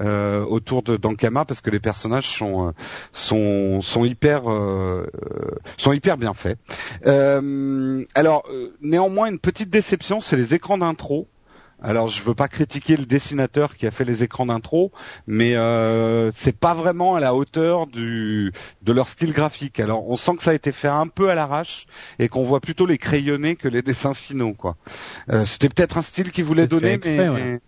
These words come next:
Speaker 1: ouais, mais enfin, tu, tu les as vus les écrans d'intro ?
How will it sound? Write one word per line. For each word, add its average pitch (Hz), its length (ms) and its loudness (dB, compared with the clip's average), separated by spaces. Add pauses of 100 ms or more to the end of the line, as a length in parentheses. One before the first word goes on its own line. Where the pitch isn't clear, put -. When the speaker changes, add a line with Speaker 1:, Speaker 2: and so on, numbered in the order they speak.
(460)
Speaker 1:
ouais, 156 400 4
mais 160 260 0
enfin, 147 220 0 (240)
tu, 120 100 -14
tu - 140 -4
les 143 200 2
as 156 60 4
vus 170 160 -4
les 175 220 -2
écrans 165 180 -2
d'intro ? 165 440 -4